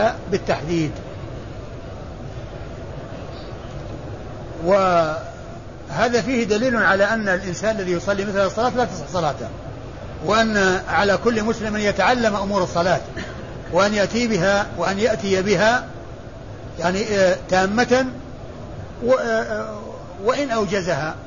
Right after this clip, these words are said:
وإن أوجزها يأتي بها تامة، وإن خففها يأتي بها تامة، لا يخفف التخفيف الذي يخل، ولكن إذا خفف يتم الأركان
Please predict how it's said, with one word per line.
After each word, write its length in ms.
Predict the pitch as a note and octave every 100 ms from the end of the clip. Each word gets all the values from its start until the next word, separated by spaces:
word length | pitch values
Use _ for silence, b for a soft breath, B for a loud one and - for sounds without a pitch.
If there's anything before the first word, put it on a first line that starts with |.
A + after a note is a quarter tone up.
| - - - - -
وإن 200 | F3 G3
أوجزها 440 | G3+ F3 A#3 A3+ G#3+
يأتي 320 | B3+ A#3 D4+
بها 180 | A#3+ G3+
تامة، 400 | G3+ G3 E3+ B2 - - - - - - - - -
وإن 200 | E3 G3
خففها 520 | G3+ G3+ B3 B3+ A#3 A3+
يأتي 280 | A3 B3+
بها 200 | C#4 F#3+
تامة، 440 | G3+ F#3+ G3+ E3+ B2+ - - - - - - - D#3+
لا 140 | B3+
يخفف 540 | D4+ B3 A#3+ - G#3 F3 - -
التخفيف 520 | G3+ G3+ - A#3+ F#3+
الذي 420 | G#3 G3+ F#3+ F#3+ - - - - -
يخل، 420 | G3+ G3+ G#3+ A#3 A3+ - - - - - - - - -
ولكن 440 | G3 A3 G#3 F#3 G3
إذا 220 | F#3 F3
خفف 440 | F3 B3+ C4 C#4+ -
يتم 540 | G3+ G3 C4+ E4 C4+ G#3+
الأركان 600 | G3 F#3 F3 G3+ G3